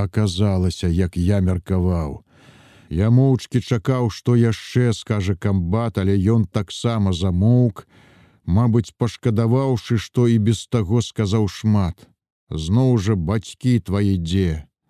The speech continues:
На акупаванай тэрыторыі пражывалі?» «Пражывалі, ну. Вось табе і ну», — няпэўна скончыў камбат і крута павярнуўся да свае машыны. Наперадзе ўжо загырчалі маторы,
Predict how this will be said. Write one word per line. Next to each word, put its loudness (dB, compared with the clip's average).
На -2
акупаванай 0
тэрыторыі 0
пражывалі?» 0
«Пражывалі, 0
ну. 2
Вось 4
табе 4
і 4
ну», — 4
няпэўна 0
скончыў -4
камбат -2
і 0
крута 0
павярнуўся 0
да 0
свае 0
машыны. -6
Наперадзе 0
ўжо 2
загырчалі -2
маторы, 0